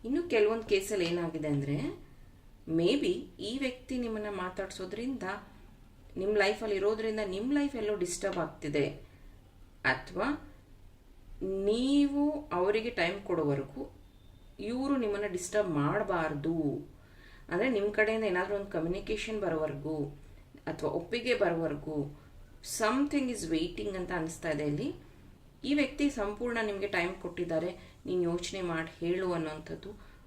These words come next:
ಅಥವಾ ನೀವು ಟೈಮ್ ತಗೊಂಡಿರಬಹುದು ಯಾವುದೋ ಒಂದು ಡಿಸಿಷನ್ನ ಹೇಳೋದ್ರ ಬಗ್ಗೆ.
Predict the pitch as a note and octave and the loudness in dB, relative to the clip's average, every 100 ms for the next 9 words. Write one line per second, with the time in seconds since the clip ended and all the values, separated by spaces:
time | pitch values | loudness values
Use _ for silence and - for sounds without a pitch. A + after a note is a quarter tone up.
0 | - D3 D#3 - B3+ A3+ A3+ C#4+ C#4+ E3+ | -6 -4 -2 -4 -4 -2 2 2 2 2
1 | G3 G3 E3 F3 E3+ E3 F3 E3 E3 F#3+ | 0 -2 0 0 0 0 0 -2 -2 0
2 | D4+ - - - - - - F3+ A#3 C4+ | 0 -4 -16 -20 -20 -12 -2 2 4 4
3 | A3 F3+ F3 F#3+ G#3+ F#3+ F3 F3 - - | 4 4 4 2 0 0 -2 -6 -10 0
4 | F3+ E3+ C#3+ - - - - | 6 6 6 0 -4 -8 -14